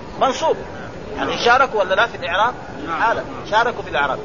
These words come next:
Speaker 1: لكن لما يجي في غير هذا دغري يخرج. ها، أيوة.
Speaker 2: ويخرج
Speaker 1: إيه؟
Speaker 2: بقولك
Speaker 1: إيه، مطلقًا.
Speaker 2: مطلقًا.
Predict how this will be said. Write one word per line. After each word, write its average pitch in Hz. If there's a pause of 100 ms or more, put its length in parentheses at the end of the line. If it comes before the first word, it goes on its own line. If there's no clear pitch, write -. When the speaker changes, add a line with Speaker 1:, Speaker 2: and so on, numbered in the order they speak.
(120)
Speaker 1:
لكن 180
لما 208
يجي 226
في 185
غير 196
هذا 220
دغري 214
يخرج. 202 (500)
ها، 143 (140)
أيوة. 208 (160)
Speaker 2:
ويخرج 196
Speaker 1:
إيه؟ 190
Speaker 2:
بقولك 196
Speaker 1:
إيه، 196
مطلقًا. 185
Speaker 2:
مطلقًا. 202